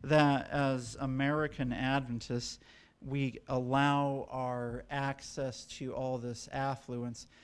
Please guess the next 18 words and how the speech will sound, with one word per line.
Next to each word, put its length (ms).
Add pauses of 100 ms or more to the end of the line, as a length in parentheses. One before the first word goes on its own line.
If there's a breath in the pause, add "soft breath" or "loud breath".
(140 loud breath)
affect 460
our 100
spiritual 480
walk 280
with 120
God, 200
and 100
that, 260
that 240
can 380
be 160
the 100
case. 360
But 200 (300 loud breath)
Jesus 480
isn't 280 (120)
really 680 (640 soft breath)
speaking 960